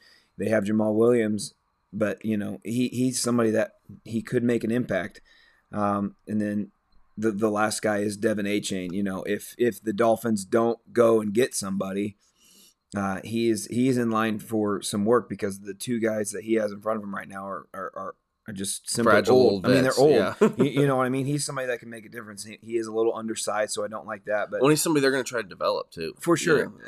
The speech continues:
Speaker 1: And, and my point is simply take the shots on the rookies that you like because year after year after year, rookies make an impact. They were drafted for a reason,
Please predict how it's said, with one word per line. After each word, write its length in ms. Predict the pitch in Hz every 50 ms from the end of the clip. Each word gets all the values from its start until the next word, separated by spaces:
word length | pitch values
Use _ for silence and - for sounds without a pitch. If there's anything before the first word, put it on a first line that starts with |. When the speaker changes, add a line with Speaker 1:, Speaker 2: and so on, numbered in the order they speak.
| 120
Speaker 1:
And, 160 | 120 143 143 - -
and 180 | 135 131 127 - -
my 160 | 123 131 135
point 320 | 131 - 139 135 127 120
is 120 | 120 110 -
simply 440 | - 127 120 110 - 110 113 104 - _ _ -
take 240 | - 139 127 - - _ _
the 140 | - - 110
shots 640 | - - - - 117 110 107 101 90 - - - - _ _ -
on 360 | 104 107 104 101 101 98 - _ _ _ _
the 140 | - 110 113
rookies 380 | 113 117 110 113 110 104 101
that 180 | 98 107 101 -
you 120 | 104 104
like 320 | 95 95 98 95 92 - -
because 360 | 101 101 - 104 98 98 - _ _
year 320 | - 98 107 110 110 113 113
after 240 | 117 113 - 117 113
year 280 | 110 104 107 107 110 107
after 200 | 110 - 104 107
year, 340 | 104 104 104 101 98 98 98 _ _ _ _ _ _
rookies 380 | 98 107 113 110 - 113 104 98
make 260 | 104 107 107 101 104
an 60 | 98
impact. 520 | 104 104 98 101 107 92 87 92 - -
They 120 | 101 107 101
were 100 | 101 95
drafted 460 | 95 104 104 98 101 101 - 110 -
for 180 | - 120 120 120
a 60 | 117
reason, 440 | 117 120 120 117 107 123 123 123